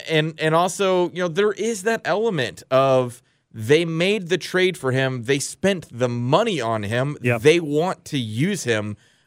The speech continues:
Speaker 1: Uh, but I think we've reached a point now after the Philly start, I don't wanna see Jake, Jake Odorizzi pitch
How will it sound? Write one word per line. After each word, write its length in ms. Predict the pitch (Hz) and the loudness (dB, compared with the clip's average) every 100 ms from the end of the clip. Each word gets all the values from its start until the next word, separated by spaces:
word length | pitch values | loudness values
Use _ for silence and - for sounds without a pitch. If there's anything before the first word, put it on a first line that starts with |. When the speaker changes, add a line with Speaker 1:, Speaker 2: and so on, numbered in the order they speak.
| - | -2
Speaker 1:
Uh, 260 | 120 120 117 | 2 2 2
but 180 | 127 | 2
I 100 | 131 | 2
think 340 | 139 175 156 - _ _ | 0 -2 -6 -8 _ _
we've 300 | 117 147 156 | 0 2 2
reached 380 | 120 151 156 - | 2 0 0 -4
a 60 | |
point 280 | 113 135 127 | -4 -2 -2
now 220 | 107 113 120 | 0 2 4
after 280 | 131 - | 2 2
the 80 | 127 | -4
Philly 280 | 98 123 127 | 0 2 2
start, 360 | - 120 117 - _ _ _ - | 2 4 4 0 _ _ _ 0
I 120 | 139 | 2
don't 180 | 110 95 | 2 -2
wanna 160 | 92 | -6
see 160 | - 110 | -6 -4
Jake, 240 | 101 101 - - | 0 0 -2 -4
Jake 200 | 107 98 | -2 0
Odorizzi 380 | 101 101 98 92 | -2 -2 -2 -4
pitch 320 | 107 101 | -4 -6